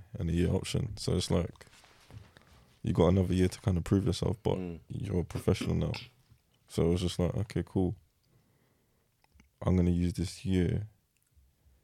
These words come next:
Speaker 1: to the best of my advantage and to the, and I'm gonna be the best I can be." And then from
Speaker 2: Mm.
Speaker 1: that, obviously, it will set me up for the future. Well, set me up for, like, whatever, however long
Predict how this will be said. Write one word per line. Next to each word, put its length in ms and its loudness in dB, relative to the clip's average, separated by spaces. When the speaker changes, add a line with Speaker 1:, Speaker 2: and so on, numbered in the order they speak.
Speaker 1:
to 100 -8
the 100 0
best 280 0
of 60 -2
my 140 0
advantage 440 -2
and 120 -4
to 80 -10
the, 140 -4
and 180 0
I'm 140 0
gonna 240 0
be 160 2
the 100 -2
best 300 0
I 60 -2
can 180 -2
be." 160 0
And 160 0
then 220 -2
from 300 2
Speaker 2:
Mm. 40 0
Speaker 1:
that, 320 2
obviously, 320 -2
it 20 -2
will 80 0
set 200 -2
me 100 -2
up 100 -6
for 80 -8
the 60 -8
future. 360 -6
Well, 200 -2
set 200 -4
me 120 -6
up 80 -14
for, 120 -4
like, 240 -2
whatever, 520 -4
however 400 2
long 300 -4